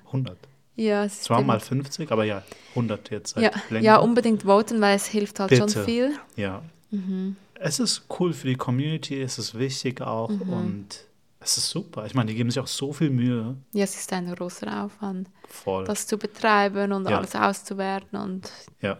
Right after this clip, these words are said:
Speaker 2: dies und das, das braucht schon viel Zeit auch bestimmt.
Speaker 1: Und die geben alle ihr Bestes dort.
Speaker 2: Mhm.
Speaker 1: Und von daher unbedingt supporten.
Speaker 2: Ja.
Speaker 1: Gell?
Speaker 2: Wir sind auf jeden Fall voll gespannt auf
Speaker 1: Ja.
Speaker 2: die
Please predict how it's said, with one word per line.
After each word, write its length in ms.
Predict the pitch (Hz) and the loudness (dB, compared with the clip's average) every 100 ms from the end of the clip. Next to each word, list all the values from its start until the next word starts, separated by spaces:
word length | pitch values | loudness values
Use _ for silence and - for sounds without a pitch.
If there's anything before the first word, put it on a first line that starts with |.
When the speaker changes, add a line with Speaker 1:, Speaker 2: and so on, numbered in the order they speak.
| - | -4
Speaker 2:
dies 220 | 202 202 | -6 -6
und 80 | 196 | -6
das, 140 | 196 | -6
das 160 | - - | -8 -10
braucht 320 | 214 208 - | -8 -8 -8
schon 160 | 202 196 | -8 -6
viel 220 | 208 202 | -6 -8
Zeit 360 | - 202 196 | -4 -4 -4
auch 280 | 208 202 - | -6 -6 -8
bestimmt. 500 | - - - 202 190 - | -12 -8 -8 -6 -6 0
Speaker 1:
Und 340 | 113 110 - - _ _ | 0 0 -6 -18 _ _
die 80 | 110 | -2
geben 240 | 107 120 | 2 2
alle 260 | 123 117 123 | 6 6 6
ihr 180 | 131 117 | 2 -2
Bestes 520 | 110 113 - 135 127 | -4 -4 -4 -4 -4
dort. 420 | - 127 147 - - _ | -4 -4 -4 -12 -20 _
Speaker 2:
Mhm. 440 | 214 190 190 190 196 - _ | -6 -4 -4 -4 -6 -12 _
Speaker 1:
Und 160 | 117 92 | -14 -14
von 240 | - 95 | -12 -10
daher 520 | 95 101 95 95 98 - - | -8 -8 -8 -8 -10 -12 -4
unbedingt 520 | 123 123 117 110 107 | 0 2 2 0 -4
supporten. 720 | - 98 - 107 110 117 117 - - | -8 -10 -10 -12 -12 -14 -14 -18 -6
Speaker 2:
Ja. 340 | 208 190 185 180 - - | -2 -2 -2 -6 -14 -14
Speaker 1:
Gell? 100 | 208 202 | -6 -2
Speaker 2:
Wir 100 | 247 | 0
sind 160 | 269 | 0
auf 120 | 247 | 2
jeden 220 | 233 214 214 | 4 2 2
Fall 200 | 214 208 | 0 0
voll 180 | 202 196 | 0 0
gespannt 640 | 202 - 208 254 196 - | -4 0 4 6 4 2
auf 380 | 226 220 220 220 | 4 6 4 2
Speaker 1:
Ja. 180 | - - - - - - - _ _ _ - - | 0 0 -6 -20 -20 -20 -20 _ _ _ -20 -6
Speaker 2:
die 420 | 220 214 214 214 | -2 0 2 0